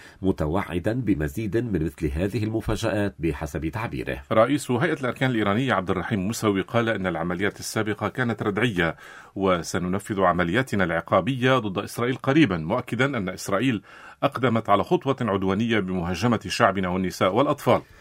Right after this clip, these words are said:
Speaker 1: موسوي حذر سكان إسرائيل خصوصًا في تل أبيب وحيفا لمغادرتها للحفاظ على أرواحهم، فشعبنا لم يخضع يومًا لأي عدوان،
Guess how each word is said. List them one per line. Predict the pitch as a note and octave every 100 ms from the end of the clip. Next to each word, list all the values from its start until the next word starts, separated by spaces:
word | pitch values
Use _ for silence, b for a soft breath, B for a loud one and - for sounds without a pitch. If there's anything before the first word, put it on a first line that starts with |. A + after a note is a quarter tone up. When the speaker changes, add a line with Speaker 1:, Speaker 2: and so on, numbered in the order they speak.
| B B -
Speaker 1:
موسوي | D3+ D#3+ C3 A2
حذر | G2+ A2+ G2+ F#2
سكان | F#2 - G2+
إسرائيل | - - F2 F#2+ E2+
خصوصًا | F2+ - G2+ F2+
في | D#2+ E2
تل | F2+ -
أبيب | E2+ G2 F2+
وحيفا | D#2+ - F#2+ -
لمغادرتها | F2 E2+ D#2+ D#2+ D#2 F2+ - F2 G2 A#2+
للحفاظ | G#2+ C2 - - F#2+ F2+
على | E2 F#2
أرواحهم، | G2+ G2 D2 C#2 D2 C#2+ B B B
فشعبنا | - C#2 - D#2+ F2 E2
لم | D#2+ E2
يخضع | G2+ F2 C2+
يومًا | D2+ G2 F2
لأي | D#2+ F#2+ F2+
عدوان، | D2+ E2 A2 C#2